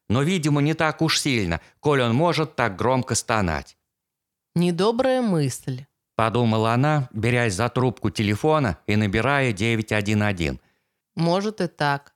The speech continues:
Speaker 2: А возможно, она просто реально отдает себе в этом отчет».
Speaker 1: Как бы там ни было, здесь Рози ничего не могла изменить.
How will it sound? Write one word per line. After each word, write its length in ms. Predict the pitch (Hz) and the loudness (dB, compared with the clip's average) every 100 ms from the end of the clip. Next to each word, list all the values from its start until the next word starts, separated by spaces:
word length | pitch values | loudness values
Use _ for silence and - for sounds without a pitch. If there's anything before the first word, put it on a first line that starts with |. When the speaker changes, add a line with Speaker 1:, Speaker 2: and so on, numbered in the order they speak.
| - | -4
Speaker 2:
А 80 | 165 | 0
возможно, 560 | 175 170 190 220 214 | 2 2 0 -2 0
она 180 | 170 175 | 0 0
просто 420 | 165 202 247 - | 0 0 -2 -2
реально 420 | 151 151 202 180 151 | -2 0 0 0 -4
отдает 460 | 139 151 185 208 | -2 -2 0 -2
себе 280 | - 143 147 | -6 -4 -4
в 80 | 135 | -2
этом 300 | 156 151 160 | -4 -2 -4
отчет». 580 | 170 - - 123 - _ _ _ _ _ _ _ - | -4 -8 -10 -10 -12 _ _ _ _ _ _ _ -4
Speaker 1:
Как 260 | 135 131 | -2 0
бы 100 | 127 | -2
там 280 | 131 131 135 | 0 2 2
ни 140 | 185 | 2
было, 420 | 190 139 117 90 - | 2 0 2 0 -2
здесь 420 | 92 92 170 180 | -8 -2 0 0
Рози 340 | 165 165 170 151 | 0 2 2 2
ничего 480 | 131 120 123 113 139 | 0 0 0 2 2
не 100 | 127 | 2
могла 440 | 113 101 107 110 | 0 0 0 0
изменить. 600 | 98 107 101 80 67 - | 0 2 2 0 -4 -12